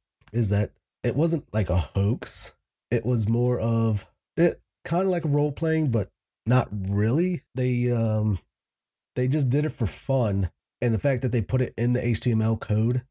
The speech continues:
for people to see was just to grab attention, to bring people to, I'm gonna say, Lake City Quiet Pills for image hosting. 'Cause what a lot of people do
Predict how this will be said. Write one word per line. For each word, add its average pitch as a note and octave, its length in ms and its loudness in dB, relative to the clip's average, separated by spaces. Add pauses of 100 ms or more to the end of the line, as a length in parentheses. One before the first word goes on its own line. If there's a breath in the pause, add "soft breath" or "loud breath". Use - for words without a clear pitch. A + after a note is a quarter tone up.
for G2+ 80 0
people A2 260 0
to G2 60 2
see G#2+ 460 0 (1300)
was C3+ 120 2
just C3 200 0
to C3 80 0
grab B2 240 2
attention, A2+ 540 0 (120)
to A#2+ 100 -2
bring A#2 220 2
people A2+ 320 0
to, G#2+ 420 2 (300)
I'm A#2+ 140 0
gonna A2+ 160 2
say, G2 400 0 (200)
Lake A2+ 220 0
City G#2 180 0
Quiet D3+ 300 -2
Pills D#2+ 300 -2 (200)
for A2+ 120 0
image D#3 180 2
hosting. F#2 400 -2 (240)
'Cause A#2+ 140 0
what B2+ 180 0
a F#2 60 0
lot D3 140 0
of C#3 60 -4
people C#3 220 0
do B2 380 0